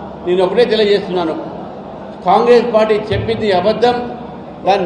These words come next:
నమ్మకండి. మీరు ఎరువులు ఎక్కడ పోయినాయని చెప్పేసి మీరు అడగండి, యూరియా ఎక్కడ పోయినా అడగండి, నిలదీయండి, నిలదీసే బయటకు వస్తాయి ఈ దాచిపెట్టిన యూరియా అంతా కూడా అని చెప్పి తెలియజేస్తూ, మరి ఈ పత్రికా విలేకరులు సమావేశంలో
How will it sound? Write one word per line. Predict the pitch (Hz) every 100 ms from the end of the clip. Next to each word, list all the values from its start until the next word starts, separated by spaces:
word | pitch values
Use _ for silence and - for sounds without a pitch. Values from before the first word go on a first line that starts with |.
| 170
నమ్మకండి. | 214 220 226 226 254 - - - - - - - - 151
మీరు | 196 202 196
ఎరువులు | 226 247 240 226
ఎక్కడ | 226 240 233
పోయినాయని | 233 226 220 220
చెప్పేసి | 220 226 214 220 208
మీరు | 185
అడగండి, | 214 240 240 254 - - - - - 156
యూరియా | 233 247 247 233
ఎక్కడ | 202 233 226
పోయినా | 233 208 202
అడగండి, | 226 247 269 262 - - - - - 165
నిలదీయండి, | 247 247 269 262 262 277 - - - - - -
నిలదీసే | 185 202 254 247 254 -
బయటకు | 226 226 226
వస్తాయి | - 226 220
ఈ | 185
దాచిపెట్టిన | 208 214 214 208 196
యూరియా | 202 202 190
అంతా | 190 185
కూడా | 185 180
అని | 175
చెప్పి | 175 170 165
తెలియజేస్తూ, | 175 190 202 233 240 240 - - - - - 180
మరి | 190 190
ఈ | 185 190
పత్రికా | 185 202 202 190
విలేకరులు | 190 190 185 180 170 165 170 156 - - - - - 160 165
సమావేశంలో | 185 190 180 180